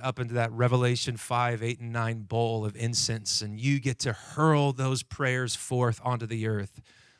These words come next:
Revelation eight, three and four tells us that you take the prayers of the saints and you unfold your redemptive purposes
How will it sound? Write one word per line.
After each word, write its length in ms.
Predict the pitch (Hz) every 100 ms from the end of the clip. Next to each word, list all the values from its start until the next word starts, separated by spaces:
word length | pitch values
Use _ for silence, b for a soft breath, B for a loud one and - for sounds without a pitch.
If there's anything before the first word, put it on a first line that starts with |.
| b
Revelation 600 | 123 123 127 120 131 117
eight, 220 | 120 -
three 200 | 117 120
and 120 | 113
four 200 | - 117
tells 360 | - 120 113 107
us 140 | 101
that 140 | 107 104
you 140 | 120
take 300 | - 135 127
the 80 | 117
prayers 480 | - 135 143 143 123
of 80 |
the 80 | 117
saints 640 | - - 110 107 - - - B B B B B B B -
and 140 | 123
you 120 | 131
unfold 680 | 120 110 - 135 139 147 143
your 120 | 131
redemptive 600 | 120 107 123 139 139 107
purposes 500 | - 135 127 - 110